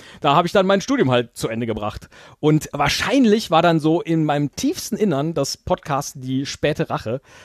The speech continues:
Äh, ich kann mein eigenes Radio machen. <laughs> Ich weiß es nicht. Ja,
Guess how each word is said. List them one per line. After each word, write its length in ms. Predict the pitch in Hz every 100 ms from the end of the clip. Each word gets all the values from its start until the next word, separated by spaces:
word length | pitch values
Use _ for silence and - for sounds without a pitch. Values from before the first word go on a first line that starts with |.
| -
Äh, 160 | 123 120
ich 180 | - -
kann 180 | - 175
mein 180 | 147 139
eigenes 520 | 127 143 120 113 98
Radio 260 | 95 107 110
machen. 280 | 110 - -
<laughs> 40 | - - 202 262 - 269 -
Ich 340 | 233 - 226
weiß 140 | 180 -
es 180 | 196 -
nicht. 360 | 156 - - - - - - - _ _ - _ - - 214
Ja, 120 | 139